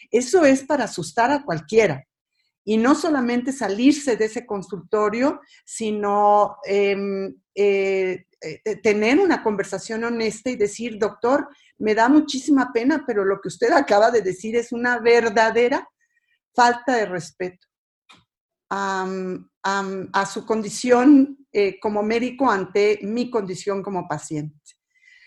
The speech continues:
Eh, y muchas veces no nos atrevemos a decir las cosas como son, simplemente no regresamos a un consultorio,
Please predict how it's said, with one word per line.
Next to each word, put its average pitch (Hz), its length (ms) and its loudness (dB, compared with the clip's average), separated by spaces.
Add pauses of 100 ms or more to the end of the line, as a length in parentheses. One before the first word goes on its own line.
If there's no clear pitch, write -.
(320)
Eh, 214 500 4
y 226 80 -2
muchas 269 300 2
veces 277 280 0
no 277 100 4
nos 269 180 4
atrevemos 220 640 0
a 226 80 -2
decir 202 340 -4
las 226 200 -4
cosas 240 320 -8
como 277 220 4
son, 302 240 2
simplemente 262 720 2
no 247 180 0
regresamos 214 680 -4
a 214 40 -8
un 220 100 -4
consultorio, 214 840 0